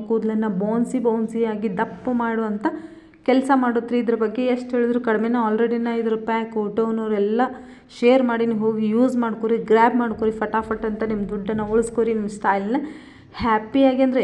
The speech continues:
ಎಂಜಾಯ್ಮೆಂಟಾಗಿ ಮಾಡಿರಿ. ಒಂಥರ ನಿಮ್ಮ ಸ್ಟೈಲನ್ನು ಹೆಲ್ದಿಯಾಗಿ ಮಾಡ್ಕೊಳ್ರಿ, ಯಾವುದೇ ದುಡ್ಡು ಖರ್ಚು ಮಾಡ್ಲಾರ್ದನೆ, ಯಾವುದೇ ಒಂದು, ಆ, ಏನಪ್ಪ ಅದು ಕೆಮಿಕಲ್ ಯುಕ್ತವಾದಂಥ ಪ್ರಾಡಕ್ಟ್ನ ಯೂಸ್ ಮಾಡ್ದೇನೆ ನಿಮ್ಮ ಒಂದು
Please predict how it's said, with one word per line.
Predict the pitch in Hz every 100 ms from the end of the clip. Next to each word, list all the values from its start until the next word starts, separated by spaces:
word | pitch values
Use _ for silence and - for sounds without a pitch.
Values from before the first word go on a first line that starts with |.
| 190
ಎಂಜಾಯ್ಮೆಂಟಾಗಿ | 208 214 214 269 269 269 254 254 247 247
ಮಾಡಿರಿ. | 247 240 247 247 247 220
ಒಂಥರ | 220 220 233 247 - - -
ನಿಮ್ಮ | 226 226 -
ಸ್ಟೈಲನ್ನು | 226 240 254 240 247 202
ಹೆಲ್ದಿಯಾಗಿ | 220 214 262 247 233 214
ಮಾಡ್ಕೊಳ್ರಿ, | 196 190 190 190 185
ಯಾವುದೇ | 190 214 190
ದುಡ್ಡು | 220 220 220
ಖರ್ಚು | 214 214 202
ಮಾಡ್ಲಾರ್ದನೆ, | 196 196 190 196 196
ಯಾವುದೇ | 190 185 202
ಒಂದು, | 202 220 359 - - - - -
ಆ, | 214 208 214
ಏನಪ್ಪ | 226 226 220
ಅದು | 214 254 247 220 208 190 175 165 - - - - - - _ _ -
ಕೆಮಿಕಲ್ | 254 277 294 285
ಯುಕ್ತವಾದಂಥ | 277 277 262 247 247 262
ಪ್ರಾಡಕ್ಟ್ನ | 233 233 240 240 214
ಯೂಸ್ | 240 247 226
ಮಾಡ್ದೇನೆ | 208 196 208 247 254
ನಿಮ್ಮ | 240 226
ಒಂದು | 220 220 214